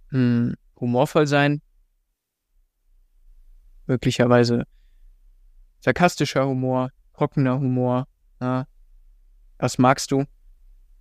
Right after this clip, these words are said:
Sollte sie ein lebensfroher Mensch sein, ähm, spontan? Ja, du kannst dir auch immer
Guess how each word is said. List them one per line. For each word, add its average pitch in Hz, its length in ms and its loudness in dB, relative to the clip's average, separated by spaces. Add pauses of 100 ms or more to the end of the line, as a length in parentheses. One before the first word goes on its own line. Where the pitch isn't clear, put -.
(1000)
Sollte 127 320 -2
sie 123 220 -2
ein 120 140 0
lebensfroher 151 540 2
Mensch 135 320 0
sein, 127 360 0 (540)
ähm, 123 220 0
spontan? 147 800 0 (1600)
Ja, 135 160 0
du 127 80 -2
kannst 131 240 -4
dir 123 100 -2
auch 131 60 -4
immer 131 240 2